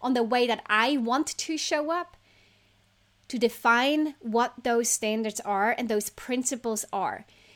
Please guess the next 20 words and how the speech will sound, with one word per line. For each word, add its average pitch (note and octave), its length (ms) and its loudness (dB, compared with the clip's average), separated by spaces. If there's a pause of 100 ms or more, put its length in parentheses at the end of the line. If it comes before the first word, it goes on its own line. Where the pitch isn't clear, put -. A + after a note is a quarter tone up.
Some C#4 260 2
of E4 140 0
them C#4+ 160 2
might A#3+ 180 0
come A#3 220 -6
from G#3 180 -4
you A#3 280 -2
and C#4 180 -2
some C4 220 0
of D4+ 100 -8
them D#4 160 2
might C4 160 -2
come B3 240 -6
from A#3 220 -4
the G#3+ 60 -12
people A#3 340 -8
around G3+ 500 -4
you, F#3 220 -4
the B3+ 80 -2
expectations A#3+ 880 -4